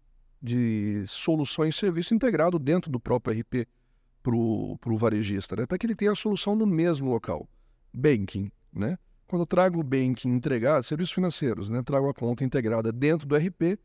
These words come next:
eu trago uma experiência pra ele que vai facilitar o dia a dia dele. Então, cada vez mais eu tenho esse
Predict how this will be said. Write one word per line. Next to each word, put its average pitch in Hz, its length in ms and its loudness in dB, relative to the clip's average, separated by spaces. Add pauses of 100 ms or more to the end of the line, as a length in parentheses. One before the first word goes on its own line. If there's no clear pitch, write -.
(260)
eu 247 120 -10
trago 139 200 2
uma 147 120 0
experiência 165 640 0
pra 120 160 0
ele 160 260 2
que 151 140 -6
vai 160 160 0
facilitar 214 760 0
o 175 80 2
dia 170 220 -2
a 170 40 0
dia 165 200 -2
dele. 113 340 -2 (420)
Então, 139 160 -2
cada 170 300 2
vez 170 240 2
mais 117 420 2
eu 98 120 0
tenho 139 340 0 (240)
esse - 400 -6